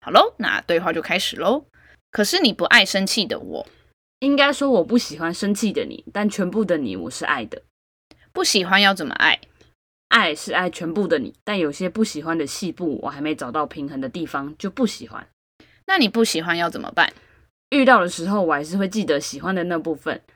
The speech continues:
Speaker 2: 然后就盖过不喜欢的部分了。
Speaker 1: 不过目前看来，你吵架明明是不喜欢盖过喜欢的部分。
Speaker 2: 那是吵架的时候哦，没吵架的时候也会看到不喜欢的部分，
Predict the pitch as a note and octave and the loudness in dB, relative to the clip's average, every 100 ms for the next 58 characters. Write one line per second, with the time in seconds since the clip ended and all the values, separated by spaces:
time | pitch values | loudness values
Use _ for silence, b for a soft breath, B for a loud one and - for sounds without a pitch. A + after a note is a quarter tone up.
0 | _ - D#3+ F3+ G#3 G3+ F3+ E3 F3+ A#3+ | _ 0 0 0 -2 0 0 0 0 0
1 | G3+ - B2+ B2+ A2+ A#2+ A2 C#3 - - | -2 -6 -10 -10 -10 -12 -8 -8 -8 -14
2 | _ _ _ _ _ _ _ - B3 F#4 | _ _ _ _ _ _ _ -2 0 4
3 | F4+ F#4 - A3+ G#3 C#4 A#3 F#3+ G3 G#3+ | 4 2 4 4 4 2 4 4 2 -2
4 | G3 D3+ F#3+ F#3+ F3 F3 F#3 A3 G#3+ D4+ | -4 2 2 2 -2 -4 -2 -2 0 0
5 | - D#3 F3 G3 G#3 G3 F3 - - F#3 | 0 0 0 2 2 2 -2 -2 -4 2
6 | A3+ - F3 D3 D#3+ - _ b b b | 2 0 -4 -4 -6 -6 _ b b b
7 | b - C4+ D#4+ A#3+ D#3+ G3 F#3+ E3 D#3+ | b -4 0 2 2 0 4 4 2 -4
8 | E3 F3+ D#3+ D3+ D#3 b b F#3 G3+ G3 | -4 -2 0 -4 -8 b b -4 -4 -4
9 | F3 G3+ F3 F3 E3 F#3+ D3+ C3+ D3+ F#3 | 2 2 2 -2 -4 -2 -2 0 0 -2
10 | F3+ E3+ G#3 - - C4+ C#3+ C3 D3 - | -2 -4 -4 -6 -10 -8 -6 -6 -6 -6
11 | D3+ | -8